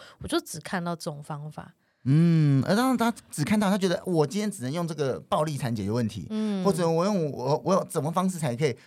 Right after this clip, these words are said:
Speaker 2: 处理这件事情的时候，诶，那他的人生就很容易朝向某一种极端而去。
Speaker 1: 没错。
Speaker 2: 嗯。
Speaker 1: 就好像这个，到最后，<laughs> 这个女人就是，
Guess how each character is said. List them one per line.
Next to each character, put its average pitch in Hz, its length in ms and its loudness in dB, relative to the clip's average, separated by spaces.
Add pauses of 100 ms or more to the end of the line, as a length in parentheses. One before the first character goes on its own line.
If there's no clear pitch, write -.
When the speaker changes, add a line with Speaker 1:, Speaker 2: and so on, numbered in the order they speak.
Speaker 2:
处 156 160 -4
理 143 80 0
这 143 80 -2
件 147 100 0
事 143 120 -6
情 131 80 2
的 117 40 -2
时 131 120 -4
候， 123 120 0 (360)
诶， 160 100 -6
那 202 100 2
他 196 140 -2
的 175 140 2
人 123 240 0
生 131 260 -2
就 123 240 -2
很 110 160 -4
容 104 160 -2
易 123 240 -4 (140)
朝 - 180 -4
向 135 160 0
某 120 240 2
一 - 20 -2
种 120 200 -2
极 110 260 -8
端 117 240 -2
而 101 100 -6
去。 87 320 -12 (360)
Speaker 1:
没 170 260 -12
错。 165 400 -8
Speaker 2:
嗯。 147 640 -2 (340)
Speaker 1:
就 202 280 -4
好 165 100 -10
像 190 220 -6
这 190 80 -6
个， 185 200 -6 (200)
到 214 120 -4
最 208 220 -2
后， 190 100 -2 (380)
<laughs> - 460 -10
这 277 120 4
个 - 60 0 (720)
女 208 120 0
人 214 220 0 (160)
就 254 160 2
是， 240 240 -6